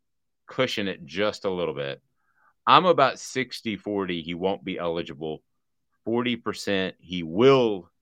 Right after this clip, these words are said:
be eligible to play, and he'll play in a limited role. As far as huge impact, I don't see how that could happen. Um, because, A, it's Ball State,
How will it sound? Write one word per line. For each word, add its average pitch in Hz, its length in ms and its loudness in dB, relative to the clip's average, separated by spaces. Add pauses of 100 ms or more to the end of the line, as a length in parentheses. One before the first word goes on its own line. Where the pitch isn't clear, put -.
be 85 320 -6
eligible 80 720 -6 (580)
to - 80 -10
play, 82 680 0
and 85 640 -2
he'll 90 140 -6
play 85 420 0
in 76 80 -2
a 73 120 -6
limited 73 500 -6
role. 69 360 -6 (760)
As 101 200 2
far 113 300 8
as 98 180 6
huge 120 340 0
impact, 151 800 4 (800)
I 98 100 -2 (300)
don't - 260 -2
see 98 380 -6
how 90 160 0
that 90 200 -4
could 80 100 -10
happen. 87 360 -2 (1000)
Um, 80 520 -6 (540)
because, 117 540 2 (140)
A, 98 420 0 (220)
it's - 80 -20
Ball 76 220 -4
State, 101 540 2